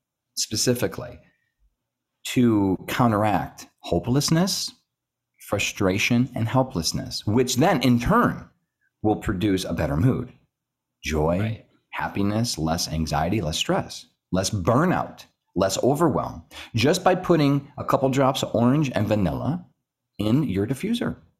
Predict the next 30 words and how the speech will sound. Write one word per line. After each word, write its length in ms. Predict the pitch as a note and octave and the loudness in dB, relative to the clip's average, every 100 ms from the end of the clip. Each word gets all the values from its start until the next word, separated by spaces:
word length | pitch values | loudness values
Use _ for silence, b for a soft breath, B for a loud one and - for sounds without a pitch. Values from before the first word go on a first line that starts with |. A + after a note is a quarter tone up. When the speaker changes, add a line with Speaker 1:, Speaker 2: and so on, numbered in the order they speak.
| _ _ _ _ | _ _ _ _
Speaker 1:
Wow. 400 | C3+ A3 C#3 - | -4 -2 -2 -2
Or 320 | C#3 C3 B2+ | 2 4 2
creating 380 | B2 B2+ A#2+ C#3 | 2 2 2 2
a 40 | D3+ | 2
body 400 | A#2+ F3+ G#3+ F#3 | 0 0 0 0
oil 320 | G2+ F2+ C#2 | 0 -2 -2
with 240 | D#2 F2 - | -2 -4 -6
it, 140 | - | -2
which 180 | A2 A#2+ | -2 0
is 140 | B2+ | 0
a 40 | G#2+ | -2
couple, 520 | - G#2 D#3+ B2+ - _ - | -4 -2 -2 -4 -12 _ 0
again, 160 | C4+ | 0
a 60 | - | 0
couple 280 | - - A2+ | -6 -6 -4
drops 280 | - C#3 - | -2 -2 0
of 100 | B2+ | 2
orange, 300 | B2+ D#3+ A#2 | 2 2 0
a 20 | |
couple 300 | - - B2+ | -2 -2 0
drops 340 | B2+ B2 B2+ | 2 2 2
of 200 | B2 A#2 B B B _ _ | 0 0 B B B _ _
vanilla 480 | G2+ G#2 G2+ G#2+ B2+ | -4 -2 0 2 2
absolute 640 | - B2 - C3+ A#2 B2+ D#3 | 2 0 0 0 2 2 2
or 240 | F2 E2 b _ | 0 -4 b _
vanilla 400 | E2+ F#2 F#2 G#2+ | 0 0 2 -2
C 200 | - A2 | 0 0
O 80 | A2 | 0
two 220 | A2+ A#2 | 0 0
extract. 540 | G2+ - - B2+ G#3+ | 0 0 0 0 -2